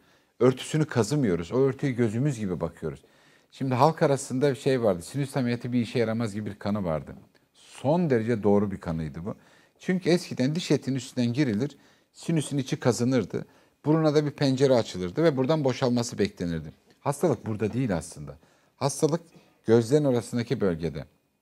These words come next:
Ne yapıyoruz? Oraya gidemiyorduk. Teknoloji buna izin vermiyordu. Ama endoskoplar sayesinde, kameralar sayesinde artık o bölgeyi çok güvenli görebiliyoruz. Niye güvenli diyorum?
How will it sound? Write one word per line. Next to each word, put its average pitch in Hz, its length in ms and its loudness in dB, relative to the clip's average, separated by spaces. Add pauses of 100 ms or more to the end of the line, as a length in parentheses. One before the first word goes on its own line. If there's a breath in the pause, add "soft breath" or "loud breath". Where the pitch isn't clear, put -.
(260)
Ne 127 100 0
yapıyoruz? 160 540 2
Oraya 127 200 2
gidemiyorduk. 113 640 2 (440)
Teknoloji 143 540 0
buna 131 160 2
izin 127 280 0
vermiyordu. 107 480 0 (340 soft breath)
Ama 117 160 0
endoskoplar 131 800 2
sayesinde, 120 480 -4
kameralar 113 520 0
sayesinde 110 720 -2 (320 soft breath)
artık 117 260 0
o 135 120 2
bölgeyi 120 320 0
çok - 280 -6
güvenli 113 340 0
görebiliyoruz. 82 680 -2
Niye 123 160 2
güvenli 95 480 0
diyorum? 120 260 -4